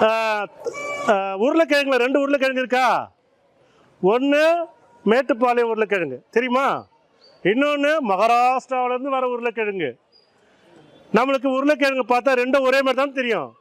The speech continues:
உங்களுக்கு நம்ம தமிழ்நாட்டுல விளையிற உருளைக்கிழங்கு வாங்க போறீங்களா, இல்ல மகாராஷ்டிராவிலேருந்து வர உருளைக்கிழங்கு வாங்க போறீங்களா? ஓகே, ஆப்பிள் தெரியுமா? ஆப்பிள் எங்கேருந்து வருது?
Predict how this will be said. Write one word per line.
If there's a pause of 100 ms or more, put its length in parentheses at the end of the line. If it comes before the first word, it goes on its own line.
(480)
உங்களுக்கு (400)
நம்ம (320)
தமிழ்நாட்டுல
விளையிற
உருளைக்கிழங்கு
வாங்க
போறீங்களா, (840)
இல்ல (100)
மகாராஷ்டிராவிலேருந்து
வர
உருளைக்கிழங்கு
வாங்க
போறீங்களா? (2250)
ஓகே, (480)
ஆப்பிள்
தெரியுமா? (720)
ஆப்பிள்
எங்கேருந்து
வருது?